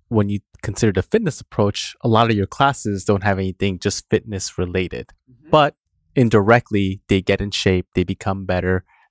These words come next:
Speaker 1: they improve on a cardiovascular and anaerobic and aerobic capacity.
Speaker 2: And that's very important, knowing, again, um, you know, people's reasons for coming in. A lot of people,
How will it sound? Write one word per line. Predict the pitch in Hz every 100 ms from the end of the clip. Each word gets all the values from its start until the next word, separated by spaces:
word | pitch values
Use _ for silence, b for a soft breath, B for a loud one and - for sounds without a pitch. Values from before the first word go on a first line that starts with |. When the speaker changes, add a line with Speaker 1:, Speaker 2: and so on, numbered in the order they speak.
| _
Speaker 1:
they | 101 92 90 90 b b b
improve | 110 92 - 107 98
on | 95
a | 90
cardiovascular | - 98 98 90 90 90 - 95 90
and | 90
anaerobic | 95 92 90 90 90 92
and | 90
aerobic | 85 95 95 87 82
capacity. | - - 90 - - - - _ -
Speaker 2:
And | 104
that's | 110 -
very | 123 123
important, | 117 - 185 170 113
knowing, | 113 127 185 147 95
again, | 95 - 147 160 110 110 B B B B
um, | - 107 101 92 85 - _ _ _
you | -
know, | 113
people's | - 139 135 117
reasons | 117 131 147 143
for | -
coming | - 139 131
in. | 170
A | 107
lot | 110 110 117
of | 151 -
people, | - 123 - 101 120